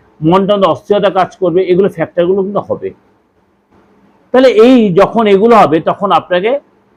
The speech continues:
একটু নিজেকে ধীর স্থির হয়ে, তাড়াহুড়া করবেন না। কারণ যেহেতু যুবরাজ, যেহেতু মানে, আহ, বাচ্চা সুলভ গ্রহ বুধ, তো আপনাকে তাড়াহুড়া করে চললে হবে না,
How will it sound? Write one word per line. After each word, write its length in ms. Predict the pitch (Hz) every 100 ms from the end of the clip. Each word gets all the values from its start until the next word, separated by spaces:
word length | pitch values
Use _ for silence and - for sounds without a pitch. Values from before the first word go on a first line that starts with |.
| -
একটু 240 | 165 -
নিজেকে 300 | 196 170 196 180
ধীর 240 | 123 175
স্থির 240 | 156 196
হয়ে, 100 | 151
তাড়াহুড়া 480 | - 208 202 208 226
করবেন 420 | 190 160 120 117
না। 160 | 95 87 - _ _ _ _ -
কারণ 220 | 170 139
যেহেতু 360 | 170 214 190
যুবরাজ, 540 | 185 160 202 208 147 156 147 139
যেহেতু 360 | 156 185 196 175
মানে, 260 | 156 156
আহ, 640 | 139 139 139 131 123 123 117
বাচ্চা 400 | 113 139 - 196
সুলভ 280 | 190 202 180
গ্রহ 300 | 143 151 131
বুধ, 300 | 117 113 113 _ _ _ _ -
তো 80 | 185
আপনাকে 340 | 175 - 226
তাড়াহুড়া 520 | - 190 196 208 220
করে 240 | 220 226 220
চললে 320 | 196 151 160
হবে 280 | 120 104 98
না, 160 | 87